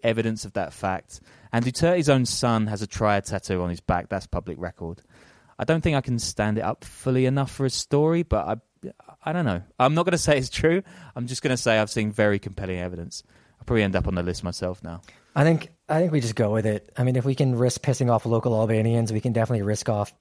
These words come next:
Speaker 2: pissing.
Speaker 1: <laughs>
Speaker 2: We
Speaker 1: Yeah,
Speaker 2: can
Speaker 1: I
Speaker 2: definitely
Speaker 1: reckon
Speaker 2: risk
Speaker 1: you're in
Speaker 2: pissing
Speaker 1: far
Speaker 2: off
Speaker 1: more
Speaker 2: far,
Speaker 1: trouble than me.
Speaker 2: far away Duterte, you know?
Speaker 1: <laughs>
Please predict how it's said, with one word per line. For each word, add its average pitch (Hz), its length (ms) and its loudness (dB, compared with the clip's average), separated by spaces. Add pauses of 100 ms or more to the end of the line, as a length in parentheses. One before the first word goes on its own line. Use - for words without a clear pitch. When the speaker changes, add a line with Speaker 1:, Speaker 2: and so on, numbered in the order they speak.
Speaker 2:
pissing. 104 560 -2
Speaker 1:
<laughs> 190 100 4 (460)
Speaker 2:
We 135 80 2
Speaker 1:
Yeah, 104 60 6
Speaker 2:
can 101 40 6
Speaker 1:
I 135 80 6
Speaker 2:
definitely 131 220 4
Speaker 1:
reckon - 0 -
Speaker 2:
risk 131 100 4
Speaker 1:
you're 95 140 2
in - 60 -
Speaker 2:
pissing 135 120 2
Speaker 1:
far 127 120 4
Speaker 2:
off 95 80 0
Speaker 1:
more 92 100 0
Speaker 2:
far, 127 140 4
Speaker 1:
trouble 123 140 0
than 90 100 -8
me. 92 180 -8
Speaker 2:
far 131 240 2
away 123 200 2
Duterte, 120 500 0
you 113 80 -2
know? 123 240 -4
Speaker 1:
<laughs> - 60 -20